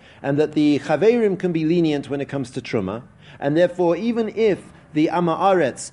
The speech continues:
follows suit and makes mistakes with his purity for Truma, it's not really gonna be a problem because we know that the Chaverim do not accept Truma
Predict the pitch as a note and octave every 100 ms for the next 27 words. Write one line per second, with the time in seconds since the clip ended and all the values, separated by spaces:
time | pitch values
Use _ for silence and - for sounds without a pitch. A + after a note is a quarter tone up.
0 | _ - F3 F#3+ E3+ A#2+ - G#3+ C3+ C3
1 | C3+ E3 - D3 - - F#3+ - C#3+ B2+
2 | C3 A2 - F3 E3+ - C3+ A#2+ - G#3+
3 | D#3 F#2+ G#2+ - - - C#3+ A3 G3+ F#3+
4 | F3+ F3+ E3+ - G#3 E3+ D3+ D3+ D3+ D#3+
5 | C3+ - - D#3+ G#3 G3 G#3+ F#3+ F3 E3+
6 | D#3+ - F#3+ A3+ A#3+ G#3 F#3 F3 C#3+ -
7 | G3 F#3+ G3 F3+ - F#3 F3 - - A3+
8 | F3+ D3 B2+